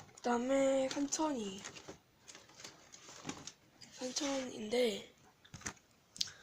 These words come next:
어, 이렇게 있습니다.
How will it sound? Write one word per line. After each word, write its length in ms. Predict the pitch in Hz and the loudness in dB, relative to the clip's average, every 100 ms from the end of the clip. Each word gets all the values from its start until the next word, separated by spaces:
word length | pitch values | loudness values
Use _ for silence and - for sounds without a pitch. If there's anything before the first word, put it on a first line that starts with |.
| - - - - - | -20 -20 -20 -8 -2
어, 880 | - - - - 190 196 190 196 226 | 0 0 -2 -4 -4 -4 -4 -6 -6
이렇게 260 | 226 - 196 | -6 -2 0
있습니다. 760 | 185 - 196 180 - 180 226 | 2 2 0 -6 -4 -4 -6